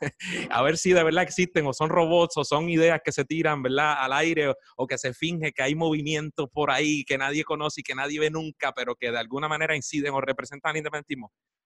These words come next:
Seamos serios con nosotros mismos. Y yo creo que aquí hay una rep-, oportunidad de irle frente, eh, ¿verdad? Manifestar lo que es cada cual, eh, incluso más allá del independentismo, y hacer lo que es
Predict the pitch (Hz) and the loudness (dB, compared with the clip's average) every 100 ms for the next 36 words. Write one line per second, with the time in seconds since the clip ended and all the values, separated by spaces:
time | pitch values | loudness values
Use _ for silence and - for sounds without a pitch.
0 | _ 180 190 165 - 143 127 - 120 131 | _ 2 4 2 2 0 0 -4 -8 -8
1 | 135 127 135 117 104 - _ _ _ _ | -8 -6 -6 -8 -12 -16 _ _ _ _
2 | 110 113 127 151 139 143 143 135 131 123 | -4 -2 2 2 2 0 0 -2 -6 -8
3 | 117 107 117 107 113 120 127 120 120 - | -12 -12 -12 -12 -8 -2 -2 -2 -4 -4
4 | 127 127 - 110 - _ _ _ 98 - | -6 -6 -10 -12 -12 _ _ _ -20 -16
5 | 107 131 120 107 107 101 - 120 123 113 | -4 -2 -2 -8 -8 -10 -12 -8 -8 -6
6 | 110 117 127 123 117 147 135 120 _ _ | -6 -6 -4 -4 -2 -2 -2 -8 _ _
7 | _ _ 101 - 98 - 156 160 131 127 | _ _ -18 -14 -8 2 2 2 0 0
8 | 160 - 123 147 151 135 127 117 120 110 | -2 -2 0 2 0 0 -4 -6 -6 -8
9 | 151 139 117 110 - _ _ - 117 113 | -8 -6 -6 -8 -10 _ _ -4 -2 0
10 | 156 175 131 117 113 104 - 120 | 0 0 -2 -6 -4 -8 -6 -8